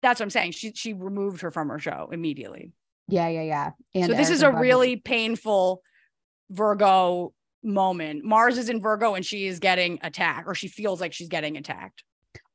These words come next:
Speaker 2: Oh, wait. Someone said this was June in Amsterdam. So maybe it's not true. It might be fake news, the Beyonce thing.
Speaker 1: What?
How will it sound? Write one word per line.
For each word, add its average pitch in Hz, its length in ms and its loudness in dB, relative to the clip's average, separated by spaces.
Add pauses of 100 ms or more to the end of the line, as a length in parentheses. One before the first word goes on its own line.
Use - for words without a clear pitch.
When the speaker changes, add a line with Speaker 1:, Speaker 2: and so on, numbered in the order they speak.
Speaker 2:
Oh, 262 100 8
wait. 262 260 6
Someone 262 300 6
said 440 220 4
this 269 180 -2
was 247 180 0
June 208 360 0
in 190 120 0
Amsterdam. 160 840 -4 (300)
So 214 180 2
maybe 220 300 4
it's 254 160 -4
not 190 180 2
true. 160 420 -6 (300)
It 220 160 6
might 214 180 2
be 240 100 0
fake 214 280 2
news, 180 260 -2
the 175 80 -4
Beyonce 170 540 -2
thing. 165 260 -2 (800)
Speaker 1:
What? - 240 -10